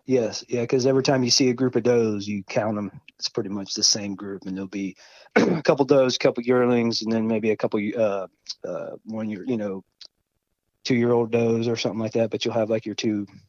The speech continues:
older does, usually one being the, uh, lead doe. I'm trying to think of the, uh, name for that, but, uh, yeah, it's usually pockets of deer, and it's usually the same deer just about, and you'll just have random bucks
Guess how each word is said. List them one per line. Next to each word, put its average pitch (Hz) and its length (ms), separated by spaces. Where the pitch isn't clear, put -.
older 120 260
does, 117 360
usually 117 260
one 113 440
being 117 300
the, 113 260
uh, 101 220
lead 147 260
doe. 131 240
I'm - 420
trying 117 200
to 113 40
think 135 220
of 123 60
the, 131 220
uh, 120 220
name 131 260
for 123 140
that, 120 280
but, 135 200
uh, 139 320
yeah, 143 320
it's 143 220
usually 143 240
pockets 127 380
of 123 100
deer, 135 240
and 117 100
it's 117 120
usually 120 200
the 117 100
same 120 360
deer 117 240
just 104 220
about, 110 280
and 110 80
you'll 107 100
just 107 200
have 110 240
random 107 320
bucks - 460